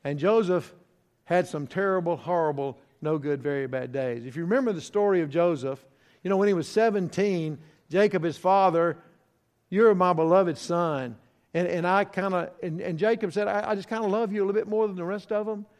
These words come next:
And I wanna give you this coat of many colors."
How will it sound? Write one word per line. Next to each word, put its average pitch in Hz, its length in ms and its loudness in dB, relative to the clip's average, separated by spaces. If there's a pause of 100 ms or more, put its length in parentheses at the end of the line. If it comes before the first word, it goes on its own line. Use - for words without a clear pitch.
(160)
And 170 100 -2
I 208 40 4
wanna 214 120 0
give 220 180 -2
you 208 60 -2
this 196 140 -2
coat 220 360 2
of 170 80 0
many 202 240 0
colors." 208 680 -2